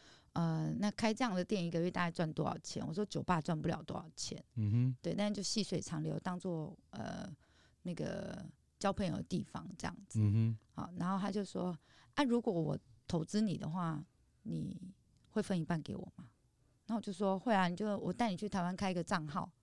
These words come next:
Speaker 2: 嗯哼。
Speaker 1: 那我就每个月汇钱进去这样子。”
Speaker 2: 嗯哼。
Speaker 1: 对，啊，你就把
Speaker 2: 你也很阿莎利啊，对不对？
Speaker 1: 对，我就说
Speaker 2: 你要资助我的话，我就，我们就合伙嘛，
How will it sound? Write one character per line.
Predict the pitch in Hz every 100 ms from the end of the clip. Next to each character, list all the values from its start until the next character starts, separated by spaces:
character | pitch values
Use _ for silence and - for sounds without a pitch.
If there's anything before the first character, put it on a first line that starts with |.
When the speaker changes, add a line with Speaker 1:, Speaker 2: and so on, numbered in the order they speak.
| _ _ -
Speaker 2:
嗯 | 107
哼。 |
Speaker 1:
那 | 98
我 | 113
就 |
每 | 117 156
个 | 156
月 | 170
汇 | 190
钱 | 151 196
进 | - 165
去 | - -
这 | -
样 | - -
子。” | 98
Speaker 2:
嗯 | 101 104
哼。 | - -
Speaker 1:
对， | - 170
啊， | 208
你 | 180
就 |
把 | 139
Speaker 2:
你 |
也 | 202 165
很 | 143
阿 | 135
莎 | 156 151
利 | 151 131
啊， | 123
对 | 131
不 | 123
对？ | 123 110 104
Speaker 1:
对， | 190
我 | 117
就 |
说 | 127
Speaker 2:
你 | -
要 | 233
资 |
助 | 160 170
我 | 127
的 | 117
话， | 139
我 | 123 110 110
就， | 139 113
我 | 117
们 | 127
就 | 147 127
合 | - 123
伙 | 120 90
嘛， | 87